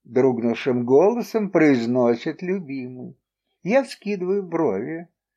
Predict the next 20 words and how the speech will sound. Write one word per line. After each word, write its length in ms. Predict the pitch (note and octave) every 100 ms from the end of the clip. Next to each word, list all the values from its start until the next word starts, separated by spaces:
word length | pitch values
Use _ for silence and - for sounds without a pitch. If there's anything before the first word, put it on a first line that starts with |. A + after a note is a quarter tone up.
| _
«Весь 580 | - C3+ E3+ D3+ E3+ -
в 100 | G#2+
отца». 960 | G#2+ F#3+ - - - F#3+ B2 D#3 G#3 F#3+ _ _ _ _ _ _ _
«Теперь 760 | - F3+ F#3 G3+ A#3+ D#4+ F#4+ A#3+ -
уйти 540 | F#3 E3+ - D#3 G#3
будет 560 | F3 E3 E3+ G#3+ A#3+ -
еще 840 | D#3+ F3+ G#3+ - - - F#2 G#2 C3
сложней». 1000 | D3 E3+ F3 D#3+ D#3+ E3+ F3 E3+ D#3+ _ _ _ _ _
Тайлер 540 | - F#2 G2+ D#3 B3 G#3+
гладит 540 | G#3 G3 F#3 A#3 -
меня 260 | A#3 A#3 G#3
по 140 | A#3+
щеке, 720 | G3 - G3 - A#2+ C#3+ C#3+ _ _ _ - _ -
потом 340 | F3+ D4 C#4+
опускается 880 | C4 C4 A3 - A3+ D4 G3 - C#3+
на 160 | C3
колени 720 | A#2+ A#2+ A2 A#2 F#3+ A#3+ E3+ C3+
и, 40 |
приподняв 760 | C3 E3 - D3+ C3 D3+ A#3 G3+
футболку, 1120 | - B2 G#2 F#2+ C3 G#3+ C4+ B3 - A#2